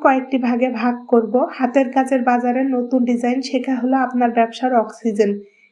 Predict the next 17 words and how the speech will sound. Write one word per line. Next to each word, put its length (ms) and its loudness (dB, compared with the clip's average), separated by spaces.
এর 160 6
গুরুত্বকে 440 2
আপনি 180 -4
কয়েকটি 340 2
দিক 120 0
থেকে 220 2
দেখতে 340 -2
পারেন। 240 0
এক, 100 -2
বাজারে 400 2
চাহিদা 400 2
ও 20 0
ট্রেন্ড 300 2
বজায় 400 2
রাখা। 280 -4
ফ্যাশন 480 2
এবং 220 0